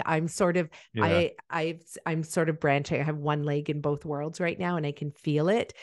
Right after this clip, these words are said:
Speaker 1: And it does come down to a choice, because I did allow myself to go through that victim mentality bit, like, "covid got us and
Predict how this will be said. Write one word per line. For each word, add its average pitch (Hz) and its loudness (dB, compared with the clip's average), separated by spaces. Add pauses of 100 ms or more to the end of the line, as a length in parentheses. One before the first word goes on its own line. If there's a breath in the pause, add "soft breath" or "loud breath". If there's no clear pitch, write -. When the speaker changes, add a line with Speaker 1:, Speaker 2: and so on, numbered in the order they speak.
(240 loud breath)
Speaker 1:
And 180 2
it 175 -2
does 175 2
come 180 -4
down 147 -2
to - -6
a 143 -2
choice, 143 -4
because 160 -2
I 151 4
did 160 2
allow 160 2
myself 143 -4
to 151 -6
go 139 0
through 143 -2
that - 0
victim 147 -2
mentality 143 -2
bit, 147 -2
like, 147 -4 (200 loud breath)
"covid 208 4
got 185 4
us 165 -2
and 160 -8